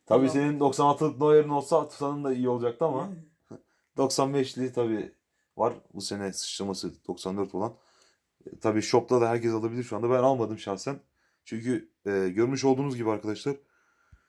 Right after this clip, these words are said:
Speaker 1: e, burada istediğim oyuncular var. E, görmüş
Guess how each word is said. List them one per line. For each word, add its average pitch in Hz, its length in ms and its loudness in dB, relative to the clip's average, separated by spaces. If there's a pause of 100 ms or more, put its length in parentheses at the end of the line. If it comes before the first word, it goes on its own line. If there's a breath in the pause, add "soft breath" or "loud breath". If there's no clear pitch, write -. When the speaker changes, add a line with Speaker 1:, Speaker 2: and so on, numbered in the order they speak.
(360)
Speaker 1:
e, 95 220 0
burada 127 340 4 (140)
istediğim 127 440 0
oyuncular 131 360 4
var. 127 240 4 (380)
E, 98 100 -6 (920)
görmüş 107 580 -10